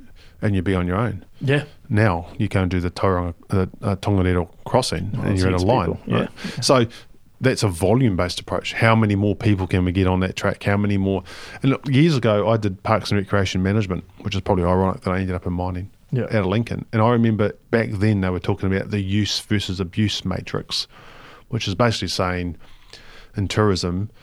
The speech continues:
Speaker 1: if you have too many people, you then start to abusing the very thing people are coming to see.
Speaker 2: That's right.
Speaker 1: Right? And then you've gotta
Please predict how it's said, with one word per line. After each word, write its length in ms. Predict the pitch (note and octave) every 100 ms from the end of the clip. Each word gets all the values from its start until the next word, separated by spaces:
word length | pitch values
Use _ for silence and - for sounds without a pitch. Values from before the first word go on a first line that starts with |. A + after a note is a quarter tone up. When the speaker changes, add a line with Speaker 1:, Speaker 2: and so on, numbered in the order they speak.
| - - _ - - - _ - -
Speaker 1:
if 160 | A2+ B2+
you 80 |
have 240 | G2+ D3+ -
too 160 | D3+
many 180 | B2+ G#2
people, 520 | F#2+ C#3+ B2+ - B2+ - - -
you 180 | C3 G#2
then 320 | F#2+ G#2 G2
start 320 | F#2 G#2 G2 -
to 100 | F#2+
abusing 600 | F#2 E2 G2+ F#2+ F#2 F2+ F2 -
the 200 | E3+ C3
very 240 | F#2+ G2+ F#2+
thing 220 | - F#2
people 220 | F#2 F#2+
are 40 | F#2
coming 240 | - F2+
to 60 | D#2+
see. 360 | - F#2+ F#2+ - C#3+
Speaker 2:
That's 220 | B2+ A2+
right. 240 | A#2 G2 - -
Speaker 1:
Right? 320 | G#3+ B2 B2+ - - -
And 140 | B2+ G2
then 200 | F#2 F2+
you've 100 | F2+
gotta 260 | F#2+ F2+